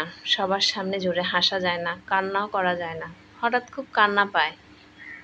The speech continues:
কিন্তু বে-, কিন্তু বেঁচে থাকার শক্তি নেই, আবার মরে যাওয়ারও সাহসও নেই। এই বয়সে মায়ের আদর আর গায়ে মাখে না,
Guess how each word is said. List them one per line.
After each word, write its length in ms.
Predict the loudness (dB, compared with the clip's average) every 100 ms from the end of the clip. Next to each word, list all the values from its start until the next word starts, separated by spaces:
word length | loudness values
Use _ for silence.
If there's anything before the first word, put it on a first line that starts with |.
| -6
কিন্তু 260 | -4 -4 0
বে-, 280 | 4 4 2 -6 -2
কিন্তু 300 | -2 0 -2
বেঁচে 300 | 0 -2 -2
থাকার 300 | -2 -2 -2
শক্তি 420 | -2 -4 -6 -6
নেই, 240 | -4 -4 -6 -14 -20 -20 2
আবার 280 | 6 8 8
মরে 280 | 6 4 4
যাওয়ারও 300 | 6 6 4
সাহসও 560 | 4 4 4 4 -2 -4
নেই। 160 | -10 -12 -18 -20 -20 -20 -20 -20 -20 -2
এই 120 | 2 6
বয়সে 420 | 8 6 4 -2
মায়ের 380 | 2 4 6 6
আদর 280 | 6 6 6
আর 180 | 6 4
গায়ে 300 | 2 -2 -2
মাখে 360 | -2 -6 -6 -8
না, 140 | -8